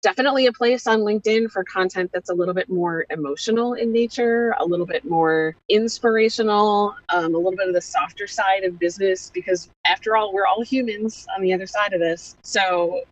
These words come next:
it's a, it's a really mixed bag. And I've seen some really diverse content on LinkedIn do really well. But to your point, I do think, I think it's evolved a lot from what people may have thought or, or known of LinkedIn even five or six years ago.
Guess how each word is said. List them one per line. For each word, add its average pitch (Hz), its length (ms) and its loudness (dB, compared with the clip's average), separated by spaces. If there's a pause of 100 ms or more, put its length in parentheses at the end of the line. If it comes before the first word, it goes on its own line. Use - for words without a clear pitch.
(120)
it's 220 180 4
a, 247 180 2
it's 233 120 4
a 247 100 4
really 294 320 4
mixed 214 420 -2
bag. 175 520 2 (160)
And 180 320 2
I've 190 160 0
seen 220 320 0
some 208 200 -2
really 202 280 2
diverse 175 560 -2
content 247 440 0
on 233 140 2
LinkedIn 240 460 2
do 208 160 2
really 180 280 2
well. 160 480 0
But 220 140 2
to 262 120 0
your 240 120 4
point, 247 300 2
I 202 80 2
do 226 160 0
think, 220 220 0
I 196 80 2
think 220 120 0
it's 233 260 0
evolved 185 680 2
a - 40 4
lot 165 680 0
from 180 280 0
what 175 220 2
people 180 280 0
may 170 220 0
have 175 180 -2
thought 170 400 2
or, 160 520 2
or 175 140 2
known 165 420 2
of 160 120 -4
LinkedIn 156 540 0
even 160 260 0
five 147 240 -2
or 147 60 -4
six 151 260 -12
years 139 200 -6
ago. - 260 -12